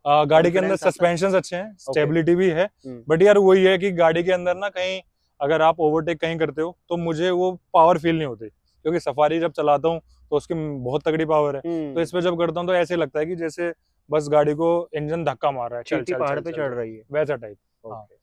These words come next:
Speaker 1: तो टर्बो ही वेरिएंट लेना, बाकी मत लेना इसका,
Speaker 2: बाकी लेना
Speaker 1: इतने
Speaker 2: चाहिए।
Speaker 1: पैसे अगर खर्च कर रहे हो तो।
Speaker 2: सबसे पॉजिटिव क्या लगा आपको इस गाड़ी में, जो सबसे अच्छा लगा कि मतलब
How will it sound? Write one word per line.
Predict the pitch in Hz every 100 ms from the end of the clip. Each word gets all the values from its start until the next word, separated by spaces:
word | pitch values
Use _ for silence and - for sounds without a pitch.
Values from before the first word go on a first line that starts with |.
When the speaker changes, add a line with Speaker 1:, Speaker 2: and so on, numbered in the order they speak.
| _ _ -
Speaker 1:
तो |
टर्बो | 147 160 156 156
ही | 170
वेरिएंट | 165 160 165
लेना, | 147 143 175
बाकी | 143 139
मत | 139 110
लेना | 110 117
इसका, | 117 - 120
Speaker 2:
बाकी | 131 -
लेना | 139 135
Speaker 1:
इतने | 143
Speaker 2:
चाहिए। | 160 170
Speaker 1:
पैसे | 160 151
अगर | 160
खर्च | 135 139
कर | - 117
रहे | 113
हो |
तो। | 107 110 _ _ _ _ _ _ _ _
Speaker 2:
सबसे | 165 151 202
पॉजिटिव | 190 175 180 202
क्या | 180 160
लगा | 151 147
आपको | 135 156
इस | 131
गाड़ी | 139 135 135
में, | 131 120 _ _
जो | 135
सबसे | 160 175 143
अच्छा | 185 - 165
लगा | 151 131 120
कि | 139
मतलब | 135 135 139